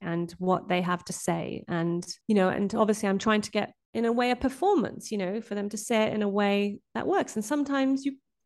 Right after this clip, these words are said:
sometimes it's difficult. Sometimes people are, they speak slowly, or they're older,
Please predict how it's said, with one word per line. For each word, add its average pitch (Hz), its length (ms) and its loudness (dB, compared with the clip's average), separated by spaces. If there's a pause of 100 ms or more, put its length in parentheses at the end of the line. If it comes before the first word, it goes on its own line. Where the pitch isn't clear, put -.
sometimes 466 320 -4
it's 339 80 -6
difficult. - 540 -2
Sometimes 254 320 0
people 285 280 0
are, 277 400 2 (300)
they 214 60 -4
speak 202 240 -6
slowly, 262 720 2
or 185 260 -2
they're 185 300 -2
older, 226 1080 0